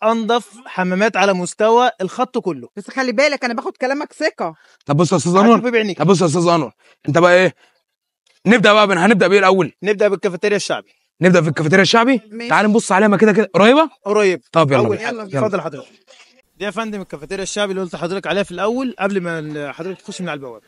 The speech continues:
Speaker 3: يعني هي دي الكافيتيريا الشعبي؟
Speaker 1: الكافيتيريا الشعبي ممكن تخش حضرتك جوه دلوقتي
Speaker 3: طب
Speaker 1: وهتشوف
Speaker 3: عايزين
Speaker 1: الكراسي.
Speaker 3: نتفرج عليه من جوه.
Speaker 1: اتفضل حضرتك. دي بقى يا فندم الكافيتيريا الشعبي اللي قلت لحضرتك عليها. آه،
Speaker 3: تمام.
Speaker 1: الهدوء كله،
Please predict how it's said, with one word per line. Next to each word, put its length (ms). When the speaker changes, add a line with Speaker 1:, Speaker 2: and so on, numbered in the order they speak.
Speaker 3:
يعني 180
هي 180
دي 60
الكافيتيريا 380
الشعبي؟ 320
Speaker 1:
الكافيتيريا 440
الشعبي 380
ممكن 220
تخش 280
حضرتك 200
جوه 160
دلوقتي 320
Speaker 3:
طب 40
Speaker 1:
وهتشوف 160
Speaker 3:
عايزين 220
Speaker 1:
الكراسي. 180
Speaker 3:
نتفرج 140
عليه 140
من 140
جوه. 140
Speaker 1:
اتفضل 300
حضرتك. 340
دي 60
بقى 100
يا 60
فندم 300
الكافيتيريا 400
الشعبي 280
اللي 100
قلت 140
لحضرتك 300
عليها. 380
آه، 60
Speaker 3:
تمام. 340
Speaker 1:
الهدوء 420
كله، 380